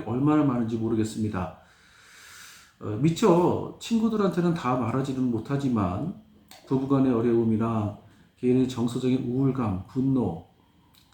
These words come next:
어, 등등의 여러 가지의 내면의 어려움 때문에, 어,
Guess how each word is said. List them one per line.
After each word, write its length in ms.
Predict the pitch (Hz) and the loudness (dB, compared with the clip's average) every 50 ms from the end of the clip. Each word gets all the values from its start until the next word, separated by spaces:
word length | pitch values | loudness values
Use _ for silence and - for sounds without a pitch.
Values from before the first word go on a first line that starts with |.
| _ _ _ _ | _ _ _ _
어, 120 | - 98 95 | -12 -10 -4
등등의 720 | - 151 170 170 180 170 151 123 107 120 120 104 87 - | 2 4 4 4 6 4 4 4 4 2 0 -2 -4 -4
여러 240 | 110 135 160 190 208 | -2 -2 0 0 0
가지의 500 | 208 202 196 190 190 185 185 185 165 135 | 0 -2 -2 0 2 2 2 2 2 2
내면의 480 | 120 117 123 139 147 165 165 165 170 165 | 2 4 4 4 4 4 4 4 4 4
어려움 500 | 117 95 113 131 143 151 151 151 139 143 | 2 0 0 0 2 2 2 2 0 -2
때문에, 800 | 147 135 123 123 120 123 139 147 135 110 98 98 127 151 165 - - - - _ _ _ _ _ | -2 -2 0 0 2 2 2 2 2 2 0 0 -2 -4 -6 -8 -14 -20 -20 _ _ _ _ _
어, 440 | - 92 92 92 90 90 92 95 - | -8 -6 -4 -4 -4 -4 -6 -6 -8